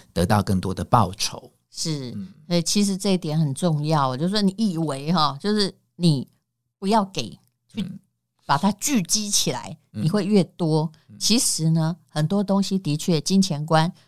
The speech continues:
Speaker 2: 是越给越多。
Speaker 1: 嗯。
Speaker 2: 我后来再回去看说，跟有钱人一样的脑袋，
Speaker 1: 嗯。
Speaker 2: 讲的也是这个。
Speaker 1: 是。
Speaker 2: 他也有讲到之前若权有说过的那个礼物，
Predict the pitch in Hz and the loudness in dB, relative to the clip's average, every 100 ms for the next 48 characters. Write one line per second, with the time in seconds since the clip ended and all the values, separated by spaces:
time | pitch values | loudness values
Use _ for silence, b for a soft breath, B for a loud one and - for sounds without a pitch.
0 | 104 - 196 226 185 247 - 165 143 - | -6 -4 2 6 6 4 -2 0 0 0
1 | 139 127 113 160 262 254 196 233 208 160 | -2 -2 -2 0 2 2 0 -2 -2 -4
2 | 160 196 226 185 190 190 190 B B B | -4 -6 -2 0 0 -2 -4 B B B
3 | 220 233 143 - 151 151 143 156 175 147 | -4 0 0 -2 -2 -2 -2 0 0 0
4 | 139 123 135 156 143 - 104 - 156 160 | -2 -6 -10 -10 -10 -12 -10 -2 2 2
5 | 143 160 165 160 - - - 113 - 294 | 0 -4 -4 -6 -2 2 2 0 -2 0
6 | 254 262 180 151 190 185 190 190 165 147 | 2 2 -2 -2 0 0 -2 -4 -2 -4
7 | 175 190 180 147 147 - 175 165 170 143 | -2 -2 -2 -4 -4 0 0 0 -2 2
8 | 156 160 139 139 131 151 156 | 0 2 -2 -4 -8 -12 -14